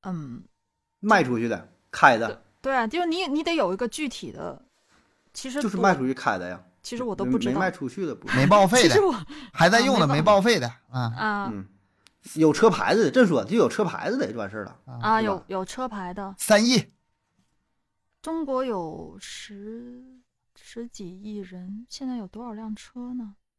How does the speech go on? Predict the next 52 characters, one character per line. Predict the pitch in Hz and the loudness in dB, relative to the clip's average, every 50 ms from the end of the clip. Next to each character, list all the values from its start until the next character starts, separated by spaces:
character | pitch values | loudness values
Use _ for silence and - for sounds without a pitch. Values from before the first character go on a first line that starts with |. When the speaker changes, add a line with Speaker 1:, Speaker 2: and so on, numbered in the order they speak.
| _ _ _ | _ _ _
Speaker 1:
三 | - 269 277 | -8 -4 -4
分 | 277 285 269 | -2 -2 -4
之 | - 277 269 | -6 -8 -10
一 | 254 262 269 | -10 -10 -10
吧。 | 262 233 196 - _ _ _ _ _ _ _ _ _ _ _ _ _ _ _ _ _ _ _ - | -10 -12 -14 -14 _ _ _ _ _ _ _ _ _ _ _ _ _ _ _ _ _ _ _ -4
Speaker 3:
哎 | 120 123 | 0 0
呀， | 123 117 117 117 - _ | 2 0 0 -2 -8 _
那 | 117 156 156 | -2 -2 2
咱 | - 139 135 | 2 4 4
俩 | 147 | 4
很 | 143 - 127 110 | 2 2 -2 -4
接 | 110 120 113 113 | -4 -4 -8 -8
近 | 127 127 117 | -8 -6 -6
呢。 | 107 104 110 117 _ _ _ _ _ _ _ _ _ _ | -6 -8 -10 -16 _ _ _ _ _ _ _ _ _ _
Speaker 2:
嗯， | - 113 110 104 110 | -6 -4 -4 -2 -2
你 | |
俩 | 131 139 120 | 0 0 -2
说 | 113 131 123 | -2 -4 -6
的 | 120 | -4
还 | 139 139 | -4 -6
挺 | 131 - 139 120 | -4 -4 -4 -4
接 | 120 120 110 | -4 -6 -6
近。 | 113 147 | -6 -4
Speaker 3:
反 | 135 123 120 | -2 0 2
正 | - - | 2 4
我 | 160 143 - | 4 4 4
猜 | - 185 151 147 | 4 4 4 4
是 | 143 151 | 2 2
三， | - | 0
Speaker 2:
你 | 240 | 0
说 | |
个 | |
数 | |
吧， | 143 117 - | 0 -2 -4
看， | - - 190 175 | -2 -4 -4 -4
看 | - - 185 180 | -2 -2 0 2
俩 | 175 135 | 2 2
谁 | - 160 160 | 2 0 -2
能， | 170 175 | -2 0
Speaker 3:
我 | - 123 | 0 2
就 | 143 190 | 2 2
Speaker 2:
谁 | 175 175 165 | 2 2 0
能 | - - | -2 -6
更 | - - 226 180 | 0 2 2 2
近 | - 180 160 - | 2 0 -2 2
一 | 170 160 | 2 2
些。 | 143 135 156 | 2 2 0
Speaker 3:
我 | 180 | 0
就 | 180 - - - - _ _ _ _ _ _ _ _ _ _ _ _ | 0 -2 -6 -12 -14 _ _ _ _ _ _ _ _ _ _ _ _
三 | _ - - 135 135 143 | _ -4 -2 -2 -2 -2
亿 | 151 143 | -2 -4
了。 | 120 120 120 | -4 -6 -8